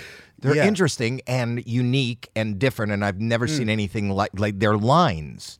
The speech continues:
Speaker 2: Yeah, well, it's, it's, uh, you know, if you, if you ever get a close-up look, it's, um, I like the style because it looks like it's not a tattoo, you know, some people are like, "Is that,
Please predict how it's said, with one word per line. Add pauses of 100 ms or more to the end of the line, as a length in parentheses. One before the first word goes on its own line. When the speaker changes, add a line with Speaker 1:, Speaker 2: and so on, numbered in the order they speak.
(120)
Speaker 2:
Yeah,
well, (100)
it's,
it's,
uh,
you
know,
if
you,
if
you
ever
get
a
close-up
look, (100)
it's,
um, (960)
I
like
the
style
because
it
looks
like
it's
not
a
tattoo, (200)
you
know,
some
people
are
like,
"Is
that,